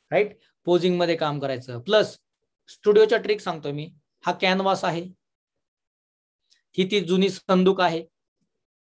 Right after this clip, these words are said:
राईट? इथे ना, इथे पायाच्या खाली पहा एक तुम्हाला ग्रे कलरचा एक, अ, ठोकळा दिसेल, लाकडाचा, लाकडाचा ठोकळा. असे ठोकळे छोटे छोटे, अ, तयार करून ठेवायचे. कधी कधी आपल्याला ना ते पायात अप डाऊन्स करायला खूप कामात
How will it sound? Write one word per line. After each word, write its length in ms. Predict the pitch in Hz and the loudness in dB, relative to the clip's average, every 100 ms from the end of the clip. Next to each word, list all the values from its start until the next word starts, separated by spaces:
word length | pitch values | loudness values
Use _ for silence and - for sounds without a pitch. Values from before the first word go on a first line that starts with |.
| _ _ _ _ _ _ _ _ _ _ _ _ - | _ _ _ _ _ _ _ _ _ _ _ _ -4
राईट? 240 | 175 208 - _ _ - | -2 -2 -8 _ _ -8
इथे 280 | 196 294 | -2 0
ना, 80 | 262 | 0
इथे 180 | 233 226 | -2 -4
पायाच्या 460 | 214 196 202 220 233 | -2 0 0 -2 -4
खाली 140 | 220 | -4
पहा 160 | 220 220 | -2 -4
एक 140 | 208 - _ _ - | -4 -8 _ _ -12
तुम्हाला 280 | 196 214 214 - 180 156 | -6 -4 -6 -10 -10 0
ग्रे 160 | 190 | 2
कलरचा 380 | 202 214 196 196 | 2 -2 -2 -6
एक, 100 | 190 _ _ _ _ 160 | -10 _ _ _ _ -12
अ, 80 | |
ठोकळा 400 | 135 127 185 208 | -8 0 2 4
दिसेल, 240 | 202 202 156 | 0 0 -4
लाकडाचा, 460 | 151 156 156 151 120 _ _ _ _ _ | -4 -2 -4 -4 -12 _ _ _ _ _
लाकडाचा 400 | 151 151 170 165 | -6 -4 -2 -2
ठोकळा. 320 | 160 139 127 117 _ _ - | -4 -8 -10 -16 _ _ -10
असे 240 | 160 233 | -4 -2
ठोकळे 400 | 214 202 190 190 190 | 0 2 2 0 0
छोटे 180 | 185 170 | -2 -2
छोटे, 220 | 165 180 | -2 -4
अ, 580 | 190 - 165 151 143 135 131 | -6 -10 -8 -6 -6 -8 0
तयार 180 | 170 170 | 2 2
करून 220 | 175 165 | 0 -4
ठेवायचे. 380 | 151 135 123 113 _ _ _ - 139 | -4 -6 -8 -14 _ _ _ -12 -2
कधी 140 | 185 190 | 2 2
कधी 120 | 185 | 2
आपल्याला 300 | 180 190 196 | 2 0 -2
ना 100 | 180 | -4
ते 120 | 180 | -8
पायात 360 | - 175 175 175 | -4 0 2 2
अप 180 | 175 170 | 0 0
डाऊन्स 240 | 180 180 | 0 0
करायला 280 | - 175 175 | -2 -4 -2
खूप 180 | 180 - | -6 -2
कामात 240 | 165 160 | -2 0